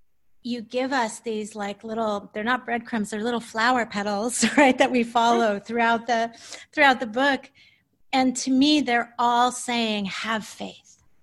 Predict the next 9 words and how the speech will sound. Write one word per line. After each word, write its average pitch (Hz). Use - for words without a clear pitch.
have 208
faith, -
have 190
faith. -
The 214
seasons 214
come 196
and 190
go." 185